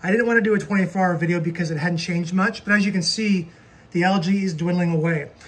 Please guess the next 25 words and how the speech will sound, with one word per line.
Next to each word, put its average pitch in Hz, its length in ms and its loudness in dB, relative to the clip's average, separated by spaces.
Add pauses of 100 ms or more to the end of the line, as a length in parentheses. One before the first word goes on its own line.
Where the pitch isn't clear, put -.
and 220 240 2
the 202 60 2
coral 220 360 2
are 196 80 4
doing 190 260 4
just 175 200 -4
perfectly 185 340 -4
fine. 196 380 -2 (640)
So 175 340 0
dipping 226 320 2
the 190 80 0
whole 226 240 2
coral 226 400 2
in 180 80 0
hydrogen 185 340 0
peroxide 180 800 -4 (540)
did 190 140 -2
not 196 260 2
seem 196 240 0
to 180 80 -6
cause 175 360 -4
any 170 360 -4 (120)
issues 165 680 -6 (280)
so 190 300 -4
far. 165 480 -4